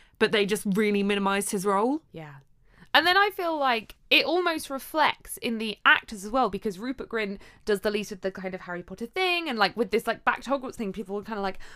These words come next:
Speaker 2: "Oh, you know, he's talking the least and not joining in the most." I'm like, I wouldn't be surprised if it's because of how the film's treated his character. Like,
Speaker 1: Yeah.
Speaker 2: he's perfectly aware he was hard done by compared to, like, how Emma was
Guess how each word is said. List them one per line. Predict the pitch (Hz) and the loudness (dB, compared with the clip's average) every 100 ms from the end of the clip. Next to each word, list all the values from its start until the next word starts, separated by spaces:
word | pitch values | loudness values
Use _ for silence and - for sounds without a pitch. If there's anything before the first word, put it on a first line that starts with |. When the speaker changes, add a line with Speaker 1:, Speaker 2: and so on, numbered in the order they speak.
| - | -8
Speaker 2:
"Oh, | - | -4
you | 302 | -2
know, | 285 262 | -2 -2
he's | 240 233 _ | -4 -6 _
talking | - 269 277 269 233 | 2 2 -2 -4 -2
the | 233 | -2
least | 233 233 233 | -2 -4 -4
and | 214 | -4
not | 233 | -4
joining | 220 240 214 | -4 -4 -2
in | 254 | -2
the | 240 | 0
most." | 196 | -2
I'm | 220 | -2
like, | 254 - - - _ | -4 -6 -20 -20 _
I | 339 440 | 8 8
wouldn't | 539 480 | 6 2
be | 494 | -2
surprised | 480 415 392 | 0 0 2
if | 370 | -2
it's | 370 - | -6 -8
because | 320 339 330 | -2 0 0
of | 302 | -2
how | 294 | -2
the | 302 | -2
film's | - 311 302 - | -4 -4 -4 -8
treated | - 277 285 330 302 | -2 0 0 -2 -2
his | 302 269 | -4 0
character. | 254 247 311 302 359 | 4 6 4 2 -4
Like, | 370 339 | 0 4
Speaker 1:
Yeah. | 208 180 170 165 | 6 6 6 4
Speaker 2:
he's | 339 | 2
perfectly | - 330 349 359 311 | 2 6 6 4 -4
aware | 285 285 302 254 202 | 0 6 8 6 2
he | 220 | -2
was | 220 | -4
hard | 214 240 233 | 2 4 4
done | 220 233 | 2 4
by | 214 | 4
compared | 202 190 220 202 | 2 -6 -4 -4
to, | 220 | -2
like, | 196 | -2
how | - 208 | 0 -2
Emma | 185 196 220 214 | 2 2 2 0
was | 196 180 - | 0 0 -4